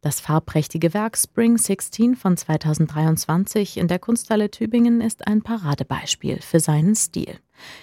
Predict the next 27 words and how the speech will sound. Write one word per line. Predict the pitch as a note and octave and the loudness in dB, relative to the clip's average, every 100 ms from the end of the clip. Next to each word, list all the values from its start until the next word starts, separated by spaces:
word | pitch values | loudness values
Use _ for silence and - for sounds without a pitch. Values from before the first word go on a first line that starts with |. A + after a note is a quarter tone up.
| - | 0
Er | A3 | 2
platziert | A#3+ - D4 D4 | 2 0 -2 0
die | G#3+ | -2
Pflanzen | - F3 F3+ - F#3 | 2 4 4 4 2
isoliert | F3 G3+ D#3+ C#3+ - - | 4 4 2 -4 -12 -6
in | D3 D3 | -4 -4
Pop-Art-Manier, | - E3+ - D#3+ - E3 E3 E3 E3 - - | -4 -4 0 0 2 4 4 2 0 -6 -6
abstrahiert | - - - G3 C4+ C#4 | -4 -2 2 2 2 0
und | - G3+ - - | 2 2 2 0
übergroß | A3+ F#3+ E3+ D3+ D#3+ | 2 2 0 -4 -4
auf | - - | -6 -2
der | F#3 | 0
Leinwand. | F3 C#3 D3 - - - _ - - | 2 0 -2 -8 -12 -14 _ -20 -16
Kunsthallenleiterin | - E3 D3+ - D3 D3+ D#3 F#3+ G3 F3 E3+ | 2 2 2 0 2 4 2 2 2 4 4
Nicole | E3 - G#3 | 2 0 -2
Fritz | A3 - B3 - | -2 -4 -8 -6
erklärt, | F#3 - F#3 F3 - - | -6 -2 0 2 0 -2
dass | F3 | 0
sich | - F3+ | 0 0
die | G#3+ | 0
Ausstellung | - B3+ - G#3+ G#3+ | 2 0 2 4 6
bewusst | G3 F3+ E3+ - - - | 4 0 -4 -6 -10 2
dem | B3 | 2
Spätwerk | - - E3+ - D3 C3 - | 2 2 2 2 -4 -4 -4
des | D3 | -6
Künstlers | - D3+ - C#3+ D3+ | 0 0 0 -2 -2
widmet | - - D3 - - | -2 -4 -4 -6 -8